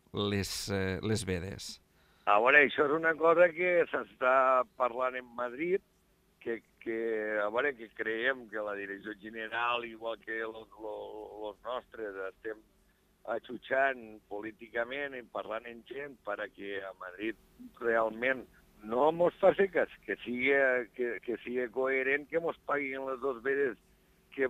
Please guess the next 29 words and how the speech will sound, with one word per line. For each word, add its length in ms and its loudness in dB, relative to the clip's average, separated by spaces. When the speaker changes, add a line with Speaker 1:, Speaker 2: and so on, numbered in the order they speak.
Speaker 2:
que 180 -2
del 220 -2
catorze 520 -2
i 80 -6
el 40 -20
quinze 440 -12
que 100 -6
les 160 -2
han 240 -4
fet, 240 -2
perquè 360 -2
el 80 -4
govern 580 -2
en 100 -4
el 60 -6
seu 200 -4
temps 220 -2
no 140 -4
ha 120 0
obert 300 2
los 220 0
fondos 420 -4
fem 220 -8
quan 200 -2
ha, 100 -4
ha 160 0
tocat. 540 0
Vull 160 -6
dir, 140 -6